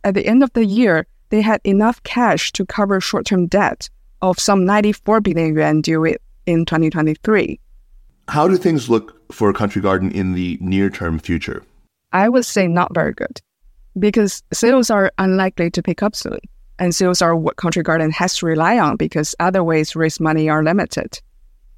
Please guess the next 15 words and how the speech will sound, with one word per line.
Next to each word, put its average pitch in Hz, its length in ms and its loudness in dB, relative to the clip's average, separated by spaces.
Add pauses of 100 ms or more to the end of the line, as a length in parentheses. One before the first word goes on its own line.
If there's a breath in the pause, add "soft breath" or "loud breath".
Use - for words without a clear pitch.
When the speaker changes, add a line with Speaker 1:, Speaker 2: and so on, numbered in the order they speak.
(460)
Speaker 1:
Yang 202 220 2
Guoqiang's 196 640 0
strategy 233 600 0
for 170 180 -2
building 165 280 -2
projects 175 640 -2
in 170 240 0 (120)
third 170 200 0
and 165 180 -2
fourth 160 180 -4
tier 156 160 -2
cities 202 560 -2
kind 196 200 0
of 196 100 -4 (180)
backfired. - 720 -4